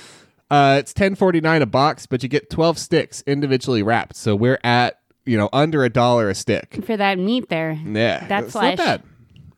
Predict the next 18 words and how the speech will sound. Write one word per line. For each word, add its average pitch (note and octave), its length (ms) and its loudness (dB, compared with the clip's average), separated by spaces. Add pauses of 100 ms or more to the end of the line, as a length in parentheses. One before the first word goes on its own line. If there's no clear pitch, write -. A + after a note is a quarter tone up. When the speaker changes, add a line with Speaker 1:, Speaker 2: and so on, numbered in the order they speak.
(120)
Speaker 1:
The B2 140 -4
f-, - 240 -10
fleisch. - 600 -10 (1200)
Uh, A#2 80 -6
what's C3+ 240 -2
it A#2 80 -2
when B2+ 140 0
it's A2+ 120 -8
pork - 320 -4
fleisch? - 480 -8
What's - 240 -8
the G#2 220 -8
German G#2 240 -4
word G2+ 180 -4
for G#2 80 -4
pork? - 360 -4 (1040)
Haugen? B2 480 -2 (200)
Haugenfleisch. A#2+ 720 -4